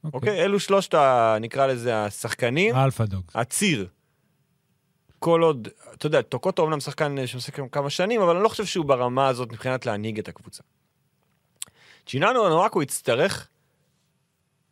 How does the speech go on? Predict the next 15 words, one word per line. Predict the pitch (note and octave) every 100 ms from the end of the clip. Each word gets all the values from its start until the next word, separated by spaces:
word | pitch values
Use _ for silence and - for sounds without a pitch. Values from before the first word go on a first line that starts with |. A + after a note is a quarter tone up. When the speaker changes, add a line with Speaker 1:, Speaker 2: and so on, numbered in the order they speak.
| -
Speaker 2:
אני |
לא | G2
יודע | C#3
אם | C3+
זה | A2 G#2
אפשרי, | F#2+ - A2 D#3+ F#2+
וזה, | F#2 A#2 G#2
וזה | G2+ A#2+
העבודה | A#2 G2+ F#2 G2 G#2+
של | G2+
פרנקו | - D#3 A2+
ושל | F2+ -
הפועל | G#2 D3 D3
תל | F#3+
אביב, | A#3